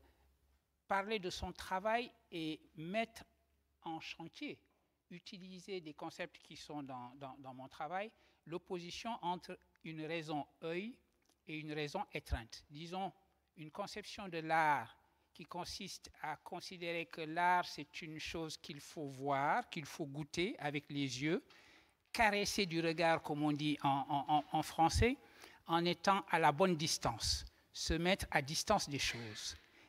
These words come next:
et découvrir dans Incarnation l'idée que, justement, au contraire, quand il s'agit de l'art africain, il faut probablement abolir la distance,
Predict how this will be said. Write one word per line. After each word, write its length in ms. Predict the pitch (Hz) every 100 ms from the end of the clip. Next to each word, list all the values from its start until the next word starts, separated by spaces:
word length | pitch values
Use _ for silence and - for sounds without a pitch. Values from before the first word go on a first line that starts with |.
| _
et 100 | 156
découvrir 640 | 147 220 - 208 202 208 190
dans 180 | 156 156
Incarnation 720 | 165 170 170 165 160 - 185
l'idée 320 | 165 160 160 180
que, 140 | 151
justement, 500 | 143 - 190 220 123 - - - _ _
au 80 | 170
contraire, 580 | - 170 - 226 147 117 -
quand 200 | - 143
il 80 | 170
s'agit 320 | - 190 165
de 120 | 165 151
l'art 240 | 160 160
africain, 380 | 147 - - 190
il 80 | 165
faut 140 | 170
probablement 560 | - 170 165 165 175 175
abolir 480 | 175 151 160 196 131
la 80 | 120
distance, 560 | 120 - 131 127 -